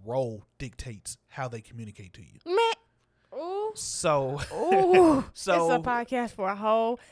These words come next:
Speaker 2: nother day.
Speaker 1: But I
Speaker 2: Especially when the majority of the family is grown people.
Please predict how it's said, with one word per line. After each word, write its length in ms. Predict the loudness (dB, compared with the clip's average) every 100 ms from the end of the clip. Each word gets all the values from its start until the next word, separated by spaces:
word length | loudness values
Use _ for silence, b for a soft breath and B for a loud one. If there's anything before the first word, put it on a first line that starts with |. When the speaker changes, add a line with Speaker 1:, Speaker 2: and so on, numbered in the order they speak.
| b
Speaker 2:
nother 420 | -8 -4 -4 -4 -10 -12 -4
day. 560 | 2 4 4 2 -4 -4
Speaker 1:
But 260 | -2 -2 0
I 40 | 0
Speaker 2:
Especially 800 | 0 -4 -4 -4 -6 -10 -8
when 160 | -6 -6
the 60 | -6
majority 480 | -6 -4 -4 -4
of 120 | -8 -10
the 80 | -10
family 400 | -8 -8 -8 -8
is 80 | -10
grown 400 | -6 -6 -6 -4
people. 420 | -4 -4 -8